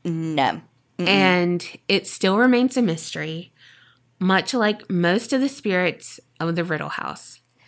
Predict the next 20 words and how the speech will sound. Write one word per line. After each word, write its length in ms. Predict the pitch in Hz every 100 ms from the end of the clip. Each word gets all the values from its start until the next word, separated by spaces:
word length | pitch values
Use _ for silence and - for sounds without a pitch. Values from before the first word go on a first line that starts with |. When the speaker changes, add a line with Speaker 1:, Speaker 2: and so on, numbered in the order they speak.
| _ _ _ _ -
Speaker 1:
Um, 480 | 185 175 170 165 - -
when 200 | 165 170
you 120 | 226
have 200 | 254 311
a 80 | 359
fire 680 | - 196 156 135 123 139 - _ - _ _
and 100 | 170
it 240 | 175 - -
burns 640 | 185 196 185 185 175 - _ -
something, 720 | - - 135 131 - - - _ _ _ _
it's 220 | - 190 -
supposed 480 | 190 - 339 403 -
to 80 |
burn 220 | 262 226 220
the 80 |
shit 220 | 208 - 165
around 600 | 156 143 131 131 135 127
it. 120 | -
Speaker 2:
Mm-hmm. 760 | 202 202 185 175 175 226 277 - _ -
Speaker 1:
That's 400 | 180 208 -